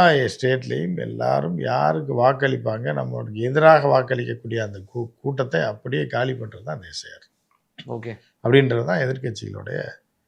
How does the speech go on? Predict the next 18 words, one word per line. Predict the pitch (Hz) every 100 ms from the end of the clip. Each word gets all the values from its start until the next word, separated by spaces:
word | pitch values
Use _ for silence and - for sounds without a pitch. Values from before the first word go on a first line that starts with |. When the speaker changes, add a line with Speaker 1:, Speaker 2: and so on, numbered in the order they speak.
| _ _ _ -
Speaker 1:
கருத்தா | 92 92 -
இருக்கு. | - - _ _ _ _ _ -
Speaker 2:
சார், | 170
இப்போ | 131 123
எழுபது, | 117 120 139 127
எண்பது | 127 123
லட்சம் | 120 123 117
பேர் | 175 170
இப்படி | 143 131 127
நீக்கிட்டாங்க | 139 147 131 131 123 127 127 - _ -
அப்படின்னா, | 123 113 117 117 139 127 117
அப்போ | 110 104 110
மீண்டும் | 120 165 175 165
அவர்களை | 131 127 123 120
வந்து | 123 135 131 120 110 107 113
சேர்க்கக்கூடிய | - 139 143 127 120 117 117 113
ஒரு | 110 104
பணிகளும் | 117 117 123 139